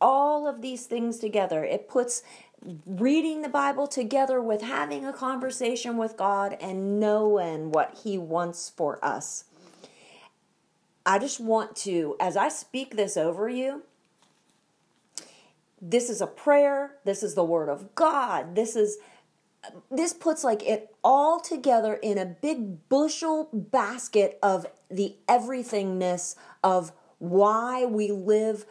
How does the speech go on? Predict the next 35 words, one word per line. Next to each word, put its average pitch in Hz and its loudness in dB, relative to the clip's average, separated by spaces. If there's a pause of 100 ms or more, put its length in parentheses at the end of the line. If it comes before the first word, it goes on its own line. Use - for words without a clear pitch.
(120)
from 196 0
what 180 -2
we 180 -4
can't 311 -4
see 214 -2 (800)
<laughs> - -20
in 240 4
a 240 4
world 247 4
that 220 2
we 220 -4
can 214 0
see. 175 -4 (1400)
You 247 4
know, 262 6
I'm 247 2
thinking 285 -4
about 165 -2
the 196 -10
people 208 -2
that 196 2
I 185 0
love, 170 -2
and 185 -2
many 233 0
people 208 -2
right 220 -4
here 277 -2
in 220 0
my 185 -6
neighborhood, 175 -4
in 170 -4
this 170 -6
little 277 0
block 233 -4